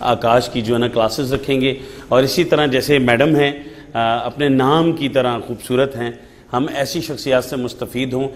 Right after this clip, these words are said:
एनजीओ में आपको, मुझे, हम सबको सपोर्ट करना चाहिए इस ईद पे कि हम ऐसे लोगों का साथ दें। जैसे कि नौजवान क़यादत है कासिम महमूद मुगल साहब, वो ज़ाती तौर पे ख़ुद मेहनत करके लोगों को हैंड सैनिटाइज़र और मास्क दे रहे हैं। हमें ऐसे लोगों का हिस्सा बनना चाहिए,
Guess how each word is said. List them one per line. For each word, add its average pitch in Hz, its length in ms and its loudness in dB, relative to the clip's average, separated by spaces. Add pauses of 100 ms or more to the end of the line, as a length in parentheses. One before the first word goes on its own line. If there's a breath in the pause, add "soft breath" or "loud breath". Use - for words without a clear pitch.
(200 loud breath)
एनजीओ 151 400 4
में 165 280 2
आपको, 143 480 2
मुझे, 139 220 0
हम 143 160 -2
सबको 151 300 -2
सपोर्ट 139 380 -2
करना 123 240 -2
चाहिए 123 260 -4
इस 113 140 -10
ईद 117 220 -10
पे 131 100 0 (380 loud breath)
कि 143 60 0
हम 147 180 2
ऐसे 139 200 0
लोगों 139 260 0
का 131 120 0
साथ 120 240 2
दें। 120 220 2 (340 loud breath)
जैसे 139 280 2
कि 156 100 -2
नौजवान 131 400 0
क़यादत 135 360 -2
है 139 80 -6
कासिम 151 340 -4
महमूद 135 300 0
मुगल 131 320 0
साहब, 113 320 -4 (520 loud breath)
वो 156 120 0
ज़ाती 175 340 0
तौर 175 220 2
पे 175 140 -2
ख़ुद 202 200 0
मेहनत 160 420 0
करके 139 260 -2
लोगों 127 280 -2
को 139 100 -6
हैंड 143 200 -4
सैनिटाइज़र 127 600 -4
और 127 80 -4
मास्क 117 380 -6
दे 110 140 -2
रहे 117 100 -2
हैं। 117 120 -8 (280 loud breath)
हमें 208 320 0
ऐसे 165 320 0
लोगों 202 300 2
का 190 120 0
हिस्सा 143 300 0
बनना 95 300 -6
चाहिए, 73 280 -18